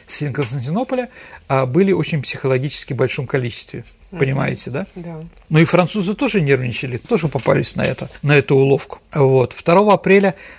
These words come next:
Speaker 1: под стены города показались первые вражеские солдаты. А самым слабым местом обороны был квартал Влахерны. Он и сейчас есть, э, в Стамбуле, дорогие друзья. Этот участок заметно выступал за общую линию сухопутных стен.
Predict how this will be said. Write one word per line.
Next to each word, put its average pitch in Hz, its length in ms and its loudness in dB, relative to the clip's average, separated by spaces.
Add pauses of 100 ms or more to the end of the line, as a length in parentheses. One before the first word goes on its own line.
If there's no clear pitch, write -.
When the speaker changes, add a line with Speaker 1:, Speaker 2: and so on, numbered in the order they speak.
(140)
Speaker 1:
под 143 160 0
стены 165 380 0
города 202 380 2
показались 156 580 -2
первые 175 400 2
вражеские 151 420 0
солдаты. - 600 -4 (760)
А 139 220 2
самым 185 340 2
слабым 165 380 2
местом 208 440 -2
обороны 160 380 2
был 151 240 0 (220)
квартал 165 720 2 (240)
Влахерны. 139 840 -2 (440)
Он 190 180 2
и 180 40 0
сейчас - 260 -4
есть, - 200 -6 (260)
э, 135 280 0
в - 80 -8
Стамбуле, 123 440 0
дорогие 123 280 -2
друзья. 123 400 0 (400)
Этот 175 300 2
участок 180 400 0
заметно 180 520 0
выступал 151 680 0
за 131 300 -2
общую 165 380 0
линию 170 240 2
сухопутных - 680 -6
стен. - 320 -4